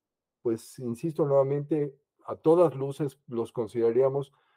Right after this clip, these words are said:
con mucho menores capacidades que las que nosotros tenemos, ¿de acuerdo? Pero ¿cuál es la magia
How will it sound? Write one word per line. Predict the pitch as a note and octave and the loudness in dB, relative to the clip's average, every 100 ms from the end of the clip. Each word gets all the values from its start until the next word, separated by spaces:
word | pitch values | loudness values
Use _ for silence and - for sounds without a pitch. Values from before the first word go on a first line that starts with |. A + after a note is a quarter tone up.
| _ _ | _ _
con | C3+ B2+ C3 | 0 0 0
mucho | D#3+ F3 G3 | 0 0 -2
menores | F3+ C#3+ C3 D3 D#3 D3+ | 0 0 -2 -2 -4 -6
capacidades | - C3 - A#2+ - B2 B2 D3+ D3+ D3 | -8 -8 -6 -10 -10 -6 0 0 -2 -8
que | - | -8
las | A2+ G#2+ | -8 -8
que | - | -8
nosotros | A#2 A#2 A2 D3+ C#3 C#3 A2+ - | -4 -4 -2 2 2 0 -6 -6
tenemos, | F2+ F2 - _ _ | -10 -10 -12 _ _
¿de | G2+ | -8
acuerdo? | G2 A#2+ D3 G3 _ _ _ _ _ _ _ - | -2 0 0 -6 _ _ _ _ _ _ _ 0
Pero | D#3+ E3 | 2 4
¿cuál | A#3 B3+ | 2 2
es | B3+ | -2
la | A3 D3 | -4 -2
magia | C3+ D3 E3 E3+ - F3 F#3 | -2 -4 -4 -4 -8 -8 -8